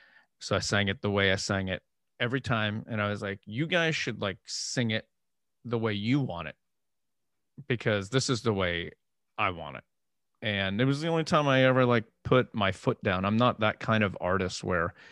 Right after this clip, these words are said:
it's, like, my way or the highway. I, I do like to compromise, but in those certain circumstances, it, it just wasn't right. It just was like, "Man, this is what I wrote, and I don't know why I wrote it."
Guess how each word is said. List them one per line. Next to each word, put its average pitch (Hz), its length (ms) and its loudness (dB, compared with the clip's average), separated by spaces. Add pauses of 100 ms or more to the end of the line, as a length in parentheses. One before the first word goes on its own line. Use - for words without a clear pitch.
(280)
it's, - 160 -4
like, 92 140 2
my 107 300 4
way 98 200 0
or 85 120 0
the 85 100 -2
highway. 90 460 -2
I, 110 320 -4
I 107 140 -6
do 127 240 -4
like 101 220 -8
to - 80 -20
compromise, 82 680 -10 (880)
but 131 80 -4
in 127 120 0
those 135 200 -2
certain 95 560 -8
circumstances, - 920 -14
it, 90 120 -12 (800)
it 107 100 -8
just - 220 -10
wasn't 98 380 -8
right. 92 380 -6 (240)
It - 40 -20
just - 240 -12
was 101 140 -12
like, 95 200 -10
"Man, 117 220 -6
this 120 180 -6
is 117 160 -8
what 107 180 0
I 98 100 2
wrote, 110 360 2
and 101 160 0
I 104 100 4
don't 110 200 4
know 110 140 2
why 101 300 2
I 85 80 2
wrote 85 260 -2
it." 85 100 -6